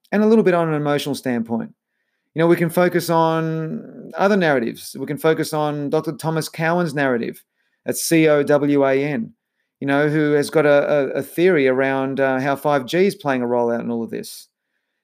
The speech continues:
You know, and I'm not here to, by the way, I'm not a conspiracy theorist, and I'm not here to entertain any of, any conspiracy theories or any theories for that matter. But the point I'm making is that there are lots of narratives out there. None of them are right. None of them are wrong.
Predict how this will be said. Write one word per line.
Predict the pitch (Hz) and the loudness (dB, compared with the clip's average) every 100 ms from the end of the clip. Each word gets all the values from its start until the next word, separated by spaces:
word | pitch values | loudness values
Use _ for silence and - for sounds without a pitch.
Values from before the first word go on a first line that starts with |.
| - | -4
You | |
know, | 135 | 0
and | 143 160 | 2 2
I'm | 165 | 2
not | 160 | 2
here | 147 165 151 | 4 4 2
to, | - 151 143 139 | 0 0 0 0
by | 117 139 | 0 0
the | 131 | 2
way, | 135 135 139 | 2 0 0
I'm | 139 135 | -2 -2
not | 139 139 | 0 2
a | 135 | 0
conspiracy | 131 - - 143 139 135 123 | -2 -8 -8 0 0 0 -6
theorist, | - 139 160 180 - | -2 0 2 -2 -6
and | 127 | -6
I'm | 123 | -4
not | 135 123 | -4 -4
here | 135 131 | -2 -2
to | - 131 | -2 -4
entertain | 123 - 131 139 147 | -6 -6 -4 -2 -4
any | 147 147 | -4 -2
of, | 143 139 | -4 -4
any | 151 147 | -8 -8
conspiracy | - 123 - 147 143 139 | -8 -10 -4 -4 -4 -6
theories | 147 156 | -2 0
or | 147 156 | 2 2
any | 202 240 | 4 2
theories | - 143 127 | 2 2 2
for | - | 0
that | 120 117 | 0 0
matter. | 127 214 - _ _ _ _ _ _ _ _ | 0 -2 -6 _ _ _ _ _ _ _ _
But | 156 | -2
the | 165 | 0
point | 196 196 | 2 2
I'm | 170 | 2
making | 185 190 151 | 0 0 0
is | 143 | 0
that | 156 | 2
there | 165 | 4
are | 156 | 4
lots | 175 180 | 2 -2
of | 175 | -4
narratives | 165 165 175 151 | 0 0 0 0
out | 151 139 | 0 -2
there. | 135 127 151 - | 0 0 0 -2
None | 156 170 196 | -2 0 0
of | |
them | 175 175 | -2 -2
are | |
right. | 151 147 156 | 0 0 0
None | 156 165 | -4 -2
of | 151 | -2
them | 147 | -2
are | 139 | -2
wrong. | 170 202 - | 0 -2 -6